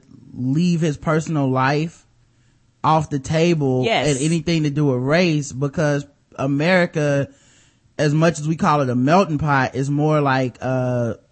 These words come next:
Speaker 1: O C, a plate at a barbecue made by somebody with O C D, where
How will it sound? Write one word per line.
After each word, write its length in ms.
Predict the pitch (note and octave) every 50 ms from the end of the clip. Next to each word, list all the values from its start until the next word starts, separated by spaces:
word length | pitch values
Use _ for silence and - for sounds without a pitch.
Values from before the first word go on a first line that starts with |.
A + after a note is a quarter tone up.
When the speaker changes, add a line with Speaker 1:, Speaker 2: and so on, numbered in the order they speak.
| _ _
Speaker 1:
O 180 | - E3 D#3+ E3
C, 360 | D#3+ - D#3+ D#3+ D3+ C#3+ - -
a 140 | - C#3+ C3+
plate 480 | - - G#3 G3+ G#3 G#3+ G#3 - - - - - _ _ _
at 100 | C#3+ D#3
a 60 | D3+ C3+
barbecue 520 | C#3 F3+ F#3 F3+ E3+ E3+ - - E3+ D#3+
made 280 | D#3 D#3 D#3 D#3 D3 D#3
by 180 | D3+ C#3+ C#3
somebody 400 | C#3 - E3+ D#3+ E3 D#3 D#3 C#3+
with 180 | C#3 C3 B2 -
O 140 | D3+ D#3 D#3+
C 260 | D#3 - D#3 D3 C#3
D, 480 | C3 D#3+ F3+ F3 E3 D3 C3+ C3 C3 - _ _ _ _ -
where 520 | B2+ D3 D3 C#3 C#3 C3+ C3 C3 A#2